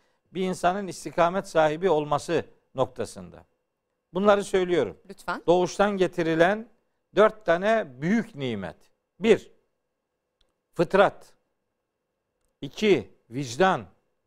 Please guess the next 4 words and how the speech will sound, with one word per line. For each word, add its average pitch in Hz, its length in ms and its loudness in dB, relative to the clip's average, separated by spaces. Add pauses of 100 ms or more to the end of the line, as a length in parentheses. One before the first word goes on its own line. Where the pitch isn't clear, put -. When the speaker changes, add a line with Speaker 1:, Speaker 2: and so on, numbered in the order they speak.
(720)
Speaker 1:
Üç, - 400 -4 (280)
akıl. 196 420 2 (880)
Dört, 196 400 2 (140)
irade. 123 500 2